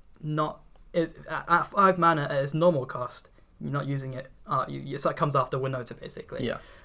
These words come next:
Speaker 1: Um, the Phoenix is way more attributive to your turn four, so I think the metagame pick is to bring in Phoenix as opposed to A-,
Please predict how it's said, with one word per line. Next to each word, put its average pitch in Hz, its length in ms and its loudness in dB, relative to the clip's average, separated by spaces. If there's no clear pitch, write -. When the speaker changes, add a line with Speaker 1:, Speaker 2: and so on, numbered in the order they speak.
Speaker 1:
Um, 117 460 -10
the 151 160 0
Phoenix 170 440 2
is 143 200 -2
way 147 260 4
more 135 520 2
attributive 139 680 -2
to 139 100 -8
your 117 140 -6
turn 127 280 -6
four, 131 360 -4
so 127 480 -2
I 139 80 -6
think 160 180 -2
the 147 80 2
metagame 143 680 0
pick - 380 0
is 127 200 -6
to 123 160 -8
bring 131 180 -2
in 127 80 -6
Phoenix 135 600 -6
as 131 160 -4
opposed 131 340 -6
to 139 160 -4
A-, 139 240 -6